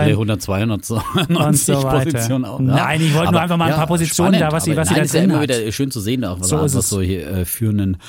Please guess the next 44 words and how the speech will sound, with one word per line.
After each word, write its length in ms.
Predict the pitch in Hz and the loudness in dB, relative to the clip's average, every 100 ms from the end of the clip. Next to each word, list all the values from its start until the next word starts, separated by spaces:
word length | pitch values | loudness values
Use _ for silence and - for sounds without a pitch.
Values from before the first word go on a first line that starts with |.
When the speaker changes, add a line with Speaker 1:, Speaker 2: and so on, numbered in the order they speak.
| - - - - | -20 -18 -20 -4
Speaker 1:
Investoren 640 | 117 107 - - 107 101 | -2 -2 -4 -4 -2 -2
dann 160 | 98 101 | -2 -4
in 200 | 117 113 | -2 -2
ihren 260 | 135 101 | 0 -2
Portfolios 600 | 92 95 - 92 90 85 | -2 -6 -6 -4 -4 -4
haben 260 | 67 85 110 | -4 -4 -4
und 120 | 98 | -4
dass 120 | 82 | -4
er 60 | 85 | -6
immer 180 | 85 90 | -4 -2
noch 120 | 87 | -4
so 180 | - 87 | -6 -8
stark 320 | - 73 82 | -8 -8 -8
auf 100 | 71 | -10
Tesla 320 | - 80 76 | -8 -8 -8
setzt. 460 | 69 80 - - - | -8 -8 -10 -12 -12
Also 220 | 78 71 | -8 -8
da 200 | 69 71 | -6 -6
ist 200 | 71 76 | -6 -10
sie 140 | 73 | -10
weiter 500 | 64 67 73 69 69 | -10 -10 -8 -8 -8
bullish, 380 | 78 78 76 - | -8 -8 -8 -10
hat 120 | 76 | -10
ja 80 | 82 | -8
immer 180 | 69 80 | -6 -6
noch 140 | 71 67 | -6 -8
ihr, 240 | 78 76 | -6 -6
ihr 340 | 69 76 73 69 | -6 -6 -6 -8
Kursziel 420 | 76 73 - 76 | -10 -10 -8 -10
von 160 | - 71 | -8 -10
dreitausend 540 | 67 71 64 69 69 | -10 -8 -8 -10 -8
Dollar 220 | 69 73 - | -6 -4 -2
Speaker 2:
Mhm. 300 | 110 107 107 - | 0 0 -4 -10
Speaker 1:
für 320 | - 80 - | -8 -8 -6
eine 140 | 78 78 | -8 -6
Tesla-Aktie. 680 | 87 80 69 67 - 78 | -6 -6 -6 -8 -8 -8
Das 180 | 73 73 | -8 -8
hat 140 | 71 - | -8 -8
sie 100 | 69 | -8
ja 220 | 69 67 62 | -6 -8 -10
neulich 340 | 71 73 - | -10 -10 -10
auch 100 | - | -10
nochmal 200 | 71 64 | -8 -8
bekräftigt. 600 | 78 - - - - - | -10 -12 -12 -12 -16 -18